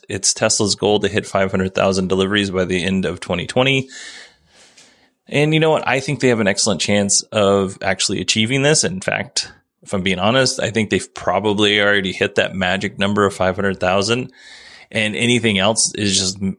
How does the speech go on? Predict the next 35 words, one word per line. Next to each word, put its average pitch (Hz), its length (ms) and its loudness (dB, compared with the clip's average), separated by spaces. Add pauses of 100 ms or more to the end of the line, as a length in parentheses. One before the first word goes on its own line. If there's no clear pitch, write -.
making 101 440 -2
their 92 160 2
goal 92 400 0
look 90 160 -4
that 90 200 0
much 90 260 -6
better, 92 340 -2
which 104 220 -2
is 101 100 -2
gonna, 110 460 2
in 104 160 0
turn, 107 320 0
hopefully 98 540 -2
raise 95 300 -2
that 98 180 0
stock - 300 -4
price 95 360 2
so 107 80 -6
all 95 140 0
the 90 120 -6
folks 92 340 -2
who 101 200 -2
are 98 160 2
investors 95 720 0 (920)
make 101 200 -2
some 95 160 -2
money. 110 320 0 (300)
Next - 580 -2
story. 90 380 0
These 104 200 0
are 92 160 -2
all 87 160 -4
very 85 220 -8
short 85 320 -6
stories. 87 500 -4